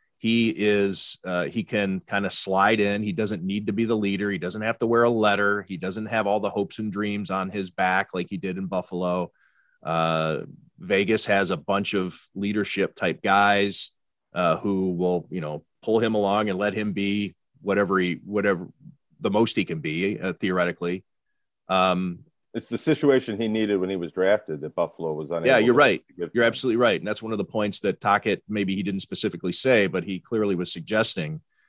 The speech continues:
Speaker 1: And, you know, recall the story that I did for The Athletic last season, where I interviewed, uh, five former Sabres captains, um,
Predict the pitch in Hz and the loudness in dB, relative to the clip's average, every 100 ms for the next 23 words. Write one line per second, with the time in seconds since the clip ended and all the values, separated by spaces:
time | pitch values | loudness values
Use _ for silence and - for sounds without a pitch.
0 | _ _ 117 123 123 131 - 190 165 160 | _ _ 2 6 6 4 0 2 2 4
1 | 160 147 135 - 143 143 135 131 123 139 | 4 4 2 2 2 4 4 2 2 0
2 | - 135 127 123 - 131 123 - 117 120 | -2 -4 0 0 0 0 0 0 0 0
3 | - 127 147 87 85 90 90 87 95 90 | 0 0 0 -4 -4 0 2 2 2 -2
4 | - - 92 - 104 107 92 101 95 95 | -6 -12 -10 -4 -2 0 2 2 2 0
5 | 82 92 90 - 104 98 98 - 101 98 | -2 0 0 2 4 6 4 0 0 0
6 | 92 92 - 101 92 90 104 104 - 78 | 0 -2 0 0 0 -2 0 0 0 -6
7 | 85 - _ _ _ _ _ _ _ - | -8 -12 _ _ _ _ _ _ _ -2
8 | 90 87 85 85 | 2 2 2 -2